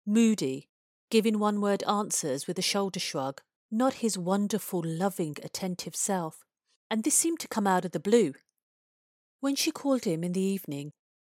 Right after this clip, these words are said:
Ben said he was busy in the middle of something and he couldn't talk to her and he'd call her back. Of course, he didn't call her back. Holly had a sleepless night, and by the next day she was a mess. It knocked her for six.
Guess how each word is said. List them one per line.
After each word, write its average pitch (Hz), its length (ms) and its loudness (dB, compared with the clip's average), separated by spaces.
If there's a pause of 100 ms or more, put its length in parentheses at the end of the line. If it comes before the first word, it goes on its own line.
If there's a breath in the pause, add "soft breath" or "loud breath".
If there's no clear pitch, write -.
Ben 233 160 4
said 226 180 0
he 202 140 -2
was 185 100 -2
busy 208 260 2
in 175 100 2
the 180 40 0
middle 202 240 0
of 180 100 4
something 165 480 -4
and 180 280 -4
he 208 160 -2
couldn't 196 260 -4
talk 214 240 0
to 190 120 -6
her 165 180 -2
and 160 100 -4
he'd 175 160 -4
call 185 220 -2
her 180 100 0
back. 196 380 -4 (340)
Of - 60 -20
course, 220 400 0 (200)
he 202 140 -2
didn't 214 240 2
call 165 240 -8
her 147 160 -8
back. - 380 -8 (920)
Holly 240 240 2
had 208 160 0
a 202 60 -2
sleepless - 500 -6
night, 180 380 -8 (480)
and 180 80 0
by 185 160 6
the 185 100 -2
next - 300 -2
day 185 220 2
she - 200 -4
was 262 180 -2
a 170 60 -2
mess. 226 500 -6 (440)
It 185 100 -2
knocked 180 340 -2
her 190 120 -4
for - 120 -8
six. - 540 -4